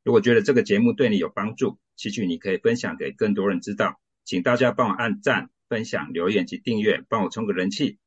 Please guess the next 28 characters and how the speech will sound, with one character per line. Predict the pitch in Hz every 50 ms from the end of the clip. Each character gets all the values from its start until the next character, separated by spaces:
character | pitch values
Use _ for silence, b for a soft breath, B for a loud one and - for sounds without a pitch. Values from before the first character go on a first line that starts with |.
| _ _ _ _
有 | - 101 95
了 | 104 110
你 | 107 95
们 | 98 101 98
的 | 95 107
鼓 | 104 - 80 82
励， | 104 127 120 92 - _ _ _
我 | - 98 104 104
有 | -
动 | - - 110 104 101
力 | 110 101 87 - _ _ _ _
能 | - 131 -
制 | 104 123 107
作 | 107 113
出 | 104 - 113 104 104 _
更 | - 135 117
优 | 107 117 120
质 | 123 - - -
的 | 78 -
好 | 87 85
节 | - - - 80
目。 | 85 101 104 90 - _ _ _ _ _
也 | - 98
可 | - -
以 | 120 104
订 | - - 135 131
阅 | 139 135 120
我 | 104 90 87